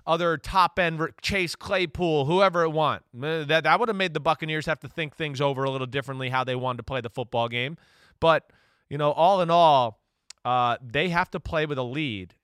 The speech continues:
and that's where it worries me for the Packers as g-, as they go forward, 'cause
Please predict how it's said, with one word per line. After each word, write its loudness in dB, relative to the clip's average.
and -8
that's -2
where -2
it -10
worries -4
me -8
for -10
the -10
Packers -6
as -12
g-, -14
as -8
they -6
go -6
forward, -8
'cause -10